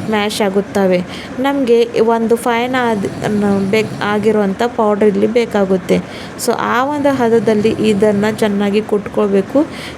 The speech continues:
ಇಲ್ಲ ನಿಮಗೆ ಕಷ್ಟ ಅನ್ನಿಸ್ತಾ ಇದ್ರೆ ಈ ಥರ ನೀವು ಮಿಕ್ಸಿಯಲ್ಲಿ ಕೂಡ ಹಾಕ್ಕೊಳ್ಬಹುದು. So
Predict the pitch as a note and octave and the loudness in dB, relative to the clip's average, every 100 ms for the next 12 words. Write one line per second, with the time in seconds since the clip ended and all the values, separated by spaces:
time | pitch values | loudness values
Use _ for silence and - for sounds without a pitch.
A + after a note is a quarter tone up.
0 | C#4 C#4 C#4+ C4+ B3+ B3+ B3+ A#3 A#3 A#3 | 0 2 2 2 2 2 2 -2 -2 -2
1 | A3 G#3+ G#3 - G#3 G3 G3+ G3+ G3 G#3 | 0 0 -2 -2 0 0 2 2 2 0
2 | G#3+ G#3+ G3+ G3 F#3+ - F#3+ F3+ E3+ G3+ | 0 2 2 0 0 2 4 2 2 0
3 | D4+ - - - - C#4 B3+ G#3+ G3 F#3 | 0 -4 -12 -12 -4 -4 -2 0 2 2
4 | F3+ E3+ C#3+ - - - - | 2 0 -2 -6 -14 -4 0